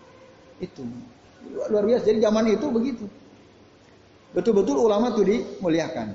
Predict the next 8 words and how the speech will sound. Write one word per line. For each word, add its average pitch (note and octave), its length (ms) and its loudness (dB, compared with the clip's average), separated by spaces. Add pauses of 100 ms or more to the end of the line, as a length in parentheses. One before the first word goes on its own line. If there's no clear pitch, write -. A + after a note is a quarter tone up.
Ya. G2+ 120 -18 (520)
Sehingga G#3 240 0
mereka F#3 320 0
itu F3+ 160 -4
sering F3 280 -2
datang, C3 640 -2 (120)
menunggu F#3+ 440 2
keluarnya D3+ 720 0